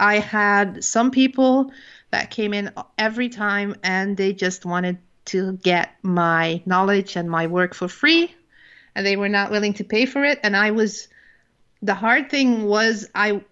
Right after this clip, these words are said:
really wanted to help people, so I was going way beyond what was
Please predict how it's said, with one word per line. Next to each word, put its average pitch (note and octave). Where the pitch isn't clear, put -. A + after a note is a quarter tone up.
really A3+
wanted A3
to G#3
help G3+
people, C4+
so A3+
I G3+
was G3
going G3
way G3+
beyond F#3
what F3+
was E3+